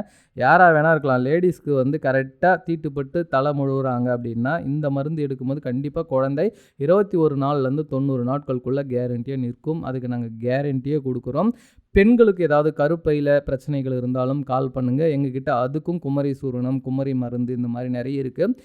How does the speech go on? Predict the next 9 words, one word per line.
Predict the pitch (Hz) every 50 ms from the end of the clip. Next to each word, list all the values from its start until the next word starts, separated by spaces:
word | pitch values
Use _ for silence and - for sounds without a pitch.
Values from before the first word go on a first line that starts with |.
| _ _ _
அதை | - 131 156 190 185
பயன்படுத்தும் | 185 175 180 185 185 175 165 151 135 151 135 135
போது | 135 131 127 151 156 143
அவர்களுக்கு | 127 131 135 131 135 131 131 127 135 151
கருப்பை | 143 - 151 160 160 - 156 143
சம்மந்தப்பட்ட | 135 - 131 127 135 131 135 131 131 127 131 123
எல்லா | 120 120 135 147 160 165 160 151 147 139
பிரச்சனைகளுமே | 131 123 - 139 139 139 135 127 131 139 139 139
சரியாயி, | - 127 127 127 131 123 120 110 110 127 170 240